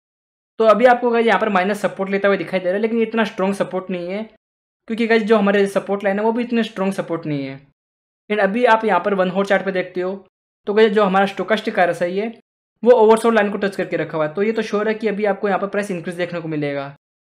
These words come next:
लेकिन गाइस, इसमें थोड़ा टाइम लग सकता है, क्योंकि हमने यहाँ पर फ़ोर फ़ोर के चार्ट को ओपन करके रखा हुआ है। तो आपको यहाँ पर अगर थ्री to फ़ोर कैंडल दिखाई देती है, तो गाइस, उसके बाद में ही आपको प्राइस इंक्रीज देखने को मिलेगा। आप में से काफ़ी लोग क्या सोचते हैं कि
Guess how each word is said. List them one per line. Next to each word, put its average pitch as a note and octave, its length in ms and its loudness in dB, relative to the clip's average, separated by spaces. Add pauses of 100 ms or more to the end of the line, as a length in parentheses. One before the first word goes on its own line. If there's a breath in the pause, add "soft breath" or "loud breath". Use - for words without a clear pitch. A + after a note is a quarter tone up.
लेकिन G#3 200 0
गाइस, A3+ 140 2
इसमें A#3 220 -6
थोड़ा A#3 120 -2
टाइम G3 180 0
लग A3 140 -2
सकता G3+ 360 -8
है, G3+ 60 0
क्योंकि A3 240 -6
हमने A3 200 -2
यहाँ F3+ 120 2
पर G3+ 140 -2
फ़ोर F#3 240 -6
फ़ोर G3 140 -4
के G3+ 100 -6
चार्ट F#3+ 180 -2
को F#3+ 80 -4
ओपन F3+ 200 -6
करके F3 240 -6
रखा D#3 200 -4
हुआ D#3 100 2
है। - 60 -2
तो G3 140 -2
आपको F#3 340 -2
यहाँ F#3 120 0 (100)
पर G3 100 0
अगर G3+ 240 -2 (160)
थ्री A3+ 140 0
to A3+ 140 -6
फ़ोर A3+ 200 0
कैंडल A3 240 -2
दिखाई G3 220 -4
देती F#3+ 240 -6
है, G#3 80 -4
तो A3+ 100 -4
गाइस, A3+ 140 0
उसके A3+ 260 -4
बाद G#3 220 2
में A3 80 -4
ही A#3 60 2
आपको A3+ 180 -2
प्राइस G#3+ 240 -2
इंक्रीज F3+ 220 -8
देखने E3+ 220 -8
को E3 60 -6
मिलेगा। D#3 280 0
आप E3+ 140 -4
में G3+ 80 -4
से G3+ 120 -6
काफ़ी G3+ 220 -2
लोग G3+ 280 -6
क्या G#3 120 -4
सोचते F#3+ 300 -8
हैं F#3+ 140 -6
कि G3 180 -8